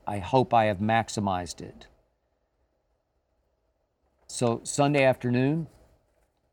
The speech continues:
I finally sat myself down after a wave of anxiety, and I said,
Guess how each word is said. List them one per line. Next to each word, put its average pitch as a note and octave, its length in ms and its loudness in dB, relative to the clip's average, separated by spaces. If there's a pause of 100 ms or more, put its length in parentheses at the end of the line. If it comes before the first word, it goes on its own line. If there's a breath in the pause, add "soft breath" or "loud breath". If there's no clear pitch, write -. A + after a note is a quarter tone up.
(400)
I B2 80 2
finally C#3+ 340 2
sat C#3 380 2
myself B2+ 440 2
down A#2 460 -2 (640)
after A#2 280 0
a G#2 80 2
wave A#2+ 360 2
of A2 160 -4
anxiety, A2+ 840 2
and B2+ 120 2
I B2 120 6
said, B2 600 0